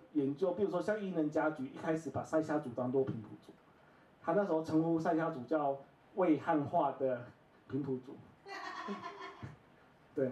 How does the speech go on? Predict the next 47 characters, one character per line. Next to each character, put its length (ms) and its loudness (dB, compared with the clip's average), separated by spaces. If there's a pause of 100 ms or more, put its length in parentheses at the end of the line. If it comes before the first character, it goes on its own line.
(140)
然 140 0
后 240 4 (240)
像 280 4
伊 60 2
马-， 300 4 (160)
呃， 180 6
伊-， 140 2 (240)
伊 60 6
朗 220 4
格 140 2
马 200 4
兰 240 0
人， 280 -6
就 140 2
是， 340 2 (300)
呃， 220 0
还 180 -2
会 160 4
讲 220 0
番 260 2
语 220 -2
的 100 -2 (720)
平 160 4
埔 120 4
族。 120 -8 (680)
好， 160 -6 (340)
那 120 10
所 180 10
以， 60 8
所 100 10
以 40 10
其 120 8
实 180 2
这 100 -2
个， 220 8
这 140 2
个 140 6
其 160 0
实 180 0 (460)
如 160 6
何 160 6
对 200 4
应 140 4
过 200 4
来， 100 2
其 180 -10
实 320 4